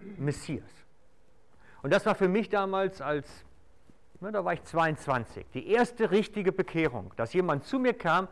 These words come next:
und sagt: „Du brauchst Jesus, denn Jesus ist der Messias. Wenn du Gott suchst, wirst du ihn nur über Jesus finden können.“ Und er hat mir die Hände aufgelegt und für mich gebetet und das war's. Für mich war das ein radikaler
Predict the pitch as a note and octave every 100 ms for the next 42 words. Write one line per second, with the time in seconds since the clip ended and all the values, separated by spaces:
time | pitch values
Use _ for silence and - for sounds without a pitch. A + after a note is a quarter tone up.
0 | - - D#3 C3+ F3 D#3 C#3 G3+ G#3 F3
1 | E3 - F#3+ F#3+ C3+ - A#2+ C#3 E3+ E3
2 | D3+ - C3+ B2 - A#2 - - - -
3 | - - - - - E3 F3 G#3+ A#3+ E3+
4 | C#4 A#3+ A#2+ - - E3 - B2+ C#3+ F3
5 | A3+ F#3 C#3 C3+ D3+ D#3+ - C#4 G3+ B2
6 | A2+ E2+ - - - - - - - -
7 | - - - - C#3 C#3 B2 A#2+ D3 A#3+
8 | B3+ A#3+ A#3 A3+ G#3+ A3 D#3 - B2+ B2
9 | - A2 C#3 F#3+ G3+ - - C#3+ E3+ C3+
10 | G2+ - - - - - - - - -
11 | - - - - - - - - E3 B3+
12 | A#3 F3+ F3 D3+ D#3+ C3 F#3+ G3+ - D#3+
13 | D#3+ D3